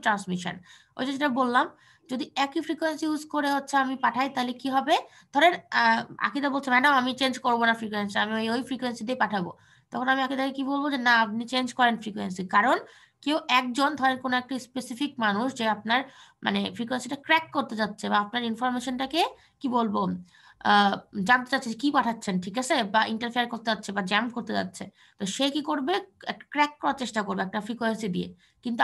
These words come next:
আপনি যদি পরপর ফ্রিকোয়েন্সি চেঞ্জ করতে থাকেন, তাহলে কিন্তু ক্র্যাক করা এত ইজি হবে না, কারণ আপনি চেঞ্জ করতেছেন বারবার, কোনো একটা নির্দিষ্ট ফ্রিকোয়েন্সিতে থাকতেছেন না।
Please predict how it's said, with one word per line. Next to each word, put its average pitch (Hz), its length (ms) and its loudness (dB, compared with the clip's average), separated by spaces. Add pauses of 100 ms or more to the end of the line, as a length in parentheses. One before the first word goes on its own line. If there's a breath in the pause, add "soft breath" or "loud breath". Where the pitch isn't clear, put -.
আপনি 247 180 -6
যদি 285 180 -2
পরপর 277 460 2
ফ্রিকোয়েন্সি 277 380 -4
চেঞ্জ 302 160 0
করতে 302 200 -8
থাকেন, 254 420 -2
তাহলে 233 260 0
কিন্তু 240 240 -8 (140)
ক্র্যাক 254 220 2 (100)
করা 240 220 2
এত 226 100 -12 (100)
ইজি 226 140 -4
হবে 185 300 0
না, - 60 -8 (460 soft breath)
কারণ 262 240 4
আপনি 247 320 2
চেঞ্জ 302 220 0 (100)
করতেছেন 254 360 -4
বারবার, 180 360 2
কোনো 214 160 -4
একটা 233 120 -6
নির্দিষ্ট 254 360 -2 (100)
ফ্রিকোয়েন্সিতে 240 500 -6
থাকতেছেন 190 460 -6
না। 180 60 -6